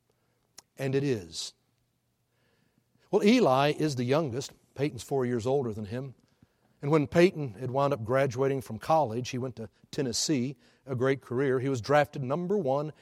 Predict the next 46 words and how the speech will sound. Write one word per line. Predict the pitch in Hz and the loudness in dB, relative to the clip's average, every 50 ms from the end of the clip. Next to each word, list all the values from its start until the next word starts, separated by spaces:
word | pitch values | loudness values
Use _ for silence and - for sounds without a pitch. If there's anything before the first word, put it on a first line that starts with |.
| - _ _ | -20 _ _
into | - 143 143 127 143 | -8 -6 -6 -4 -2
the | 143 135 127 | -2 -2 -2
N | 123 127 | -2 -4
F | 123 117 - | -6 -4 -4
L. | 131 127 117 107 98 92 87 _ _ _ _ _ _ _ _ _ _ _ _ _ _ _ _ _ _ _ _ - - - _ | -4 -2 -4 -6 -8 -14 -18 _ _ _ _ _ _ _ _ _ _ _ _ _ _ _ _ _ _ _ _ -20 -20 2 _
He | 190 196 | 8 8
was | 190 151 123 | 8 8 8
then, | 120 180 220 226 180 123 - - - _ _ _ - - | 6 6 6 6 4 2 -4 -14 -20 _ _ _ -14 -4
because | 117 143 135 | 0 0 2
he | 113 139 | 4 2
was | 127 - | 0 2
four | - 147 139 131 | 4 4 4 4
years | 127 123 120 107 | 4 2 0 4
younger, | 147 185 208 180 117 131 160 151 - - - _ | 4 4 4 4 2 0 -2 -2 -4 -12 -10 _
that | 170 143 151 | -6 0 2
you | 151 | 4
had | 147 143 - - | 4 4 2 2
Eli, | 185 202 226 196 139 131 139 151 156 | 0 2 4 4 4 4 4 4 4
who | 135 135 | 2 0
was | 151 139 110 | -2 -2 -2
now | 139 151 160 160 - - - _ | 0 0 0 0 -2 -6 -12 _
heading | - 175 175 165 | -2 0 0 2
off | 170 165 - | 0 -2 -2
to | 196 | -4
college, | - - 240 233 170 143 160 175 - - - - _ | 0 2 4 4 4 4 2 0 -2 -6 -12 -20 _
and | - 151 | -8 -4
he's | 175 262 247 | -4 -2 -2
gonna | 233 247 226 208 | 0 0 2 2
go | 202 190 | 4 2
to | 190 | 2
Ole | - - 196 254 269 277 | 4 4 2 2 2 0
Miss, | 277 302 302 233 220 - - - _ _ _ _ - | 0 0 0 0 0 -4 -8 -12 _ _ _ _ -4
just | - 202 240 226 - 214 | -2 -2 -2 -2 -4 -4
like | 214 214 - - | -6 -6 -4 -4
his | - 220 - - | -6 -6 -6 -4
father | - 196 180 185 185 190 - - | -4 -4 -4 -2 -4 -6 -10 -6
Archie | - 127 120 104 - - 101 | -4 -4 -4 -4 -6 -8 -10
did. | 90 92 87 82 76 78 _ _ _ _ _ _ _ _ _ _ _ _ _ _ _ _ _ _ _ _ _ _ _ _ _ _ _ _ _ _ _ _ _ | -10 -12 -14 -14 -16 -20 _ _ _ _ _ _ _ _ _ _ _ _ _ _ _ _ _ _ _ _ _ _ _ _ _ _ _ _ _ _ _ _ _
And | - 165 - | -2 2 4
so | - 262 | 6 6
he | 240 262 269 | 6 6 2
went | 240 226 208 | 2 0 0
off | 214 233 - | 0 -2 -2
to | - - | -6 -4
Ole | - 165 190 233 254 226 | 0 0 0 0 0 0
Miss. | 170 170 196 226 240 196 - - - - | 2 6 6 6 6 4 0 -6 -10 -12